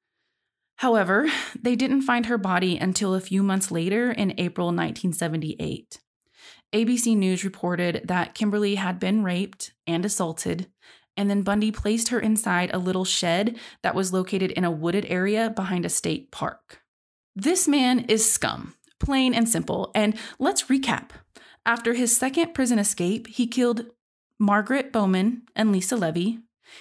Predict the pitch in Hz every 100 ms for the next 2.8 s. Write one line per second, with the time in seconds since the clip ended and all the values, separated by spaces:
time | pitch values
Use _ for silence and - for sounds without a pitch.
0 | - 254 240 233 302 320 277 247 202 202
1 | 254 - 214 202 226 220 170 170 170 220
2 | - - 151 - - 175 160 175